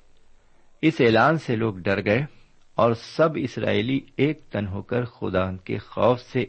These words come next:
ایک جگہ جمع ہو گئے۔ جو اسرائیلی جمع ہوئے، ان کی تعداد تین لاکھ تھی اور یہودا کے تیس ہزار مرد تھے۔ اس تعداد کو ہم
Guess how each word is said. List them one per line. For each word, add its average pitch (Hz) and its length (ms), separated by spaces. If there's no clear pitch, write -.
ایک 139 300
جگہ 95 320
جمع 92 260
ہو 87 200
گئے۔ 90 180
جو 123 120
اسرائیلی 104 460
جمع 98 280
ہوئے، 98 320
ان 107 140
کی 101 200
تعداد 95 500
تین 143 400
لاکھ 92 320
تھی - 220
اور 151 180
یہودا 127 460
کے 151 220
تیس 160 500
ہزار 92 300
مرد 92 380
تھے۔ 90 180
اس 135 160
تعداد 110 340
کو 107 220
ہم 107 260